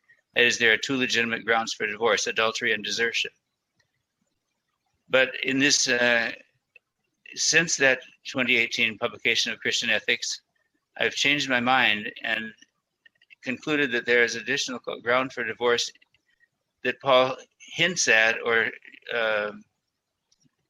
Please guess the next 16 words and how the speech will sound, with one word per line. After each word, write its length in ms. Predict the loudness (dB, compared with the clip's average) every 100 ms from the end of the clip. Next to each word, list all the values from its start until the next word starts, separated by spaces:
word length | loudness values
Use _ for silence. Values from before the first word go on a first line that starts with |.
| _
teaches 400 | -2 0 0 -2
about, 320 | 0 0 0
speaks 340 | 0 -2 -2 -4
about 300 | 2 2 0 -6 -20 _ -18
in 80 | -4
First 240 | -2 0
Corinthians 340 | -2 -2 -4 2
seven 240 | 2 0
fifteen, 560 | -4 -6 0 0 0 -4 _ _ _ _ _ _
where 100 | 0
he 80 | 0
says, 440 | 4 4 4 0 -4 _ _ _ -20 -12
uh, 280 | -6 -6 -8 -14 _ _ _ _ _ -12 -4
"If 200 | -4 -2
the 140 | 0
unbeliever 680 | 0 2 2 2 2 0